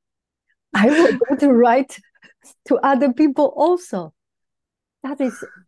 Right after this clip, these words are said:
so internally passion that just naturally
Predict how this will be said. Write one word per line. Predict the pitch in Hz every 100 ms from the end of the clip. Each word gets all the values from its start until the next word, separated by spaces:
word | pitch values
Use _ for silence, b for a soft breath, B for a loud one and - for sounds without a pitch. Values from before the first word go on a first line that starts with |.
| _ _
so | - - 320 320 - _
internally | 285 294 277 240 - 294 294 254 240 226 220 -
passion | - 254 247 180 165 - _ _
that | 240 240 _ _ _
just | - 240 - _
naturally | 208 202 226 233 247 240 - 190 170 160 175